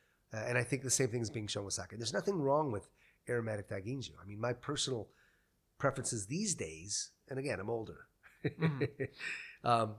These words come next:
Speaker 1: tend to go towards more subtle and understated sake. But there's nothing wrong with the ostentatious styles at all. But I would say that those are more popular, uh, overseas.
Speaker 2: So, the, like, for Japanese companies who wanna expand overseas, maybe you'd recommend them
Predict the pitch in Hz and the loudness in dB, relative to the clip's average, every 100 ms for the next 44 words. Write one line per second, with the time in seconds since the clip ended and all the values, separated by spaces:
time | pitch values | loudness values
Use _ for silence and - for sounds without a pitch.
0 | - - 139 131 120 117 117 101 110 107 | -8 2 4 6 6 6 2 2 2 2
1 | 107 - 113 - 101 87 - _ _ 104 | 2 2 0 0 -4 -4 -12 _ _ -8
2 | 107 120 104 104 87 90 76 - - - | -4 -2 -2 -4 -4 -4 -4 -8 -18 -10
3 | 123 135 123 170 160 117 127 131 82 95 | -4 0 2 2 2 2 0 0 -4 -6
4 | - 90 98 92 90 - 104 87 - 101 | -6 -6 -6 -2 0 0 0 -4 -8 -14
5 | - _ _ - _ 131 135 175 170 135 | -16 _ _ -20 _ 6 10 10 10 6
6 | 127 123 120 110 107 107 110 101 90 _ | 4 4 2 2 2 2 0 -2 -4 _
7 | _ _ 98 87 101 95 95 101 90 - | _ _ -4 -4 -4 -4 -4 -4 -2 -2
8 | - _ _ _ _ _ _ - 180 147 | -2 _ _ _ _ _ _ 0 2 0
9 | - _ _ _ 160 - 160 147 139 - | -4 _ _ _ -4 0 0 0 -2 -2
10 | 175 175 170 143 135 120 110 - 214 214 | -2 0 -4 -4 -4 -6 -6 -4 -2 0
11 | 151 143 131 120 120 117 117 113 110 107 | 0 -2 -6 -8 -10 -10 -10 -8 -8 -8
12 | 104 101 101 | -12 -14 -14